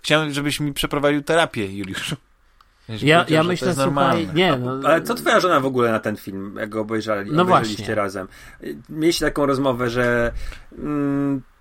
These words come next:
Speaker 3: to
Speaker 1: Znaczy,
Speaker 3: jest
Speaker 1: ona
Speaker 3: bajka,
Speaker 1: oczywiście
Speaker 3: czy
Speaker 1: w ogóle... Nie, nie, no, znaczy, wiadomo, że jej reakcja była taka, że,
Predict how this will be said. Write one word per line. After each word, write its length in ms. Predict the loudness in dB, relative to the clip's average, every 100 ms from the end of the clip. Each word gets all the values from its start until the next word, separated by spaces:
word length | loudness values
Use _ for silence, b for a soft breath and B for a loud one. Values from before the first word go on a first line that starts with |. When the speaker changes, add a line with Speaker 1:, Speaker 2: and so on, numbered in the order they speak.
| -2
Speaker 3:
to 120 | 4 4
Speaker 1:
Znaczy, 160 | 6
Speaker 3:
jest 80 | 6 6
Speaker 1:
ona 120 | 4
Speaker 3:
bajka, 160 | 6 6
Speaker 1:
oczywiście 280 | 6 4
Speaker 3:
czy 140 | 4 4
Speaker 1:
w 120 | 4
ogóle... 440 | 6 8 6 4 0
Nie, 240 | 2 2
nie, 120 | 2
no, 100 | -2
znaczy, 320 | -4 -4 -4 -6 _ _ _ -10 -4
wiadomo, 300 | -2 0 0
że 200 | 0 0
jej 200 | 0 2
reakcja 320 | 2 2 0 -6 -6 -10 -14
była 400 | _ _ -2 0
taka, 280 | 0 -2 -2
że, 160 | 0